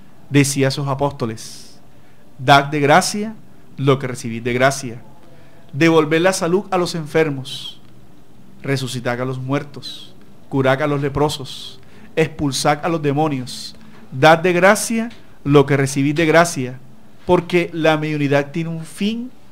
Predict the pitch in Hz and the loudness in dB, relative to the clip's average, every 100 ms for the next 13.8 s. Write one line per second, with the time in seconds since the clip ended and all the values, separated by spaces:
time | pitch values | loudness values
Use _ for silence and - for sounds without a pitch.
0 | - - - 156 147 135 123 113 - 127 | -18 -18 -6 0 2 2 0 -2 0 2
1 | 127 123 - - - - - - - - | 2 -4 -16 -18 -18 -18 -18 -18 -18 -18
2 | - - - 156 165 202 214 185 120 - | -18 -18 -2 2 6 8 8 6 -2 -12
3 | - - - - - 131 131 135 147 165 | -18 -20 -18 -18 -4 -2 0 0 0 0
4 | 160 135 156 170 160 135 127 139 151 135 | 0 2 0 0 -2 -2 -2 -4 -4 -4
5 | 127 117 123 127 170 - 123 - - - | -4 -6 -8 -6 -6 -8 -10 -12 -18 -18
6 | - - 147 151 147 - - - 139 - | -10 -4 0 2 2 0 -8 -6 -4 4
7 | 175 240 - 262 247 - 180 196 202 214 | 6 6 4 0 -2 -4 -4 -2 0 4
8 | 262 247 151 110 - - - - - - | 4 4 2 -4 -10 -14 -16 -16 -16 -18
9 | - - - 202 202 185 170 175 170 165 | -18 -18 -4 4 6 8 6 4 -2 -6
10 | 156 156 147 143 175 196 240 220 190 - | -4 -2 -2 -4 -4 -4 -6 -4 -6 -4
11 | 139 139 160 160 143 160 254 285 247 247 | -6 -2 -2 0 0 0 -2 -4 -6 -8
12 | 247 - - - - - - 139 139 156 | -12 -14 -18 -18 -16 -10 -2 2 2 0
13 | 170 170 156 160 165 - 180 175 | -2 -4 -4 -4 -6 -6 -6 -6